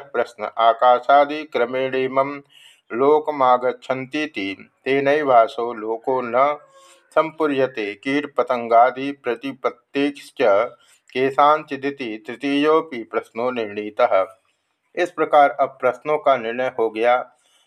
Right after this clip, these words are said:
असौ वै लोकोऽग्नि गौतम यहाँ से लेकर पुरुषः संभवति इस स्थल तक यतिथ्य माहुत्याम इत्यादि चतुर्थ प्रश्न का पहले उत्तर दिया गया है। देवयान मार्ग की प्राप्ति का साधन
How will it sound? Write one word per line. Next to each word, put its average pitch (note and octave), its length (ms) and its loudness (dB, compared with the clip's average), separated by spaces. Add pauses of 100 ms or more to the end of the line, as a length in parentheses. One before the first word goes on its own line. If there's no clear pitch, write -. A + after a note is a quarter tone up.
(160)
असौ E3 340 2
वै C#3 180 2
लोकोऽग्नि C#3 1200 -2
गौतम A#2+ 580 -2
यहाँ C3 280 -4
से C3 180 -8
लेकर A2+ 400 -2 (120)
पुरुषः B2+ 460 -2
संभवति A2+ 800 -6
इस C#3+ 240 -6 (760)
स्थल D#3 540 -2
तक A2+ 300 -2 (840)
यतिथ्य D#3 840 0
माहुत्याम A#2+ 1120 2
इत्यादि D3 480 2
चतुर्थ D#3+ 460 -4
प्रश्न C3 380 -4
का C#3 220 2
पहले B2+ 360 -4
उत्तर A#2+ 300 -4
दिया G#2+ 260 -2
गया G2 280 -2
है। F2+ 280 -10 (280)
देवयान C3+ 600 2
मार्ग C#3 460 0
की C#3+ 100 -6
प्राप्ति A#2+ 440 -2
का B2+ 160 0
साधन B2 600 -2